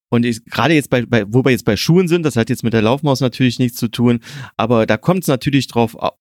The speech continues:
auch drauf an, wie lang läufst du, ob das jetzt nur ein fünf Kilometer Lauf ist, ob's ein einundzwanziger ist, ob's ein flacher Straßenlauf ist, ob's ein Lauf durch die Walachei ist. Und das musst du alles mal durchgetestet haben,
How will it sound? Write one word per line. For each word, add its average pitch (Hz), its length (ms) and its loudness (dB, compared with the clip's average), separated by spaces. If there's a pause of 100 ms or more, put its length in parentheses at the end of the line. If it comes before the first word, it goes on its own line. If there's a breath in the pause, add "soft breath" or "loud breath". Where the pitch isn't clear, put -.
auch 113 180 -4
drauf - 360 -2
an, 123 260 0 (420 loud breath)
wie 120 220 -2
lang 143 300 2
läufst 165 420 2
du, 165 140 4
ob 110 100 -2
das 131 180 0
jetzt 127 160 -2
nur 123 140 2
ein 117 40 -2
fünf 170 260 -4
Kilometer 151 500 0
Lauf 135 320 0
ist, 135 240 -2
ob's - 240 -6
ein 117 220 -4 (260 loud breath)
einundzwanziger 143 1000 0
ist, 143 440 0
ob's - 240 -6
ein 127 180 -4 (280 loud breath)
flacher 160 640 0
Straßenlauf 139 920 -2
ist, 139 300 -4
ob's - 320 -6
ein 120 180 0
Lauf 123 300 0
durch 123 180 -2
die 123 160 -2
Walachei 123 600 0
ist. 156 460 0 (560 loud breath)
Und 127 380 0
das 123 140 -2
musst 165 160 0
du 151 40 2
alles 165 220 -2
mal 156 100 2
durchgetestet 143 720 -2
haben, 135 340 0